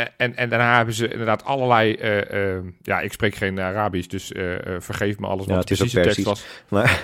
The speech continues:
Speaker 2: <laughs>
Speaker 1: Dat, dat, dat, dat spreek ik overigens ook niet.
Speaker 2: Oh.
Speaker 1: Eh, nee, maar daar hebben ze inderdaad, eh, va-, vaak een profielfoto, hebben heel veel van die spelers hebben hem op zwart gezet. En, en eigenlijk een heel betoog waarin ze zeiden van, weet je,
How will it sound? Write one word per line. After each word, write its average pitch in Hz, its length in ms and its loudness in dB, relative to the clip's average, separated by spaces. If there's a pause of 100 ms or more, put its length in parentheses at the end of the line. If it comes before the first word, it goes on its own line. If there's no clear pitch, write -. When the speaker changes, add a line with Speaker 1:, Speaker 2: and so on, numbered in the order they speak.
(120)
Speaker 2:
<laughs> - 200 -4
Speaker 1:
Dat, - 160 -2
dat, 123 320 0
dat, - 300 -8
dat 123 100 2
spreek 117 220 2
ik 104 100 -8
overigens 101 360 2
ook 107 140 2
niet. - 200 -2 (320)
Speaker 2:
Oh. - 160 4
Speaker 1:
Eh, 107 300 4 (100)
nee, 123 240 6
maar 127 140 8
daar 131 100 8
hebben 135 180 8
ze 135 40 -2
inderdaad, 135 480 4
eh, 120 460 4 (240)
va-, 120 300 2
vaak 131 280 6
een 120 100 2
profielfoto, 123 760 4
hebben 117 200 4
heel 123 120 8
veel 117 140 -6
van 117 100 0
die 113 80 -2
spelers 113 340 2
hebben 117 220 0
hem 113 140 0
op 104 100 0
zwart - 280 -2
gezet. 101 380 -2
En, 117 280 -6
en 117 120 -2
eigenlijk 127 360 0
een 120 80 -2
heel 123 220 6
betoog 117 480 4
waarin 107 300 0
ze 101 80 -8
zeiden 104 320 0
van, 104 180 0
weet 104 220 2
je, 120 160 -2